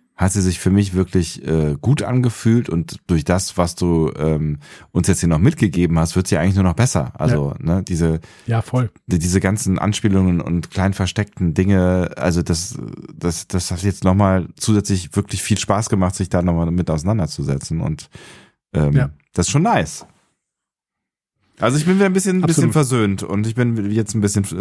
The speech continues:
Speaker 1: äh, zurück und habe tatsächlich auch jetzt große Lust, wenn wir aufgehört haben zu sprechen, will not happen, die nächste Folge zu gucken, weil mir fallen gleich schon die Augen zu und ich werde jetzt gleich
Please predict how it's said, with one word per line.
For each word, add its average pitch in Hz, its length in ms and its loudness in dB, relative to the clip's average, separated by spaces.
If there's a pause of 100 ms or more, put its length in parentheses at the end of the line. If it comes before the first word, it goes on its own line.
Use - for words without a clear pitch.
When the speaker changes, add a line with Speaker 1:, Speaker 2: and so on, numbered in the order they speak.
Speaker 1:
äh, - 80 -4
zurück 127 340 2
und 131 180 0
habe 127 260 2
tatsächlich 110 480 -2
auch 104 160 -4
jetzt 101 260 -4
große 98 260 0
Lust, 127 300 0
wenn 98 160 2
wir 85 140 0
aufgehört 101 340 0
haben 95 160 -2
zu 95 80 -4
sprechen, 113 440 0 (1040)
will 92 260 2
not 92 200 0
happen, 139 400 0 (220)
die 104 80 4
nächste 117 260 2
Folge 127 300 2
zu - 120 -4
gucken, 113 340 -2
weil 92 340 2
mir 92 160 0
fallen 95 340 0
gleich 104 480 -2
schon 92 240 0
die 92 80 2
Augen 101 260 0
zu 95 200 -2
und 85 120 -2
ich 82 60 -6
werde 87 140 2
jetzt 82 100 0
gleich 82 240 -2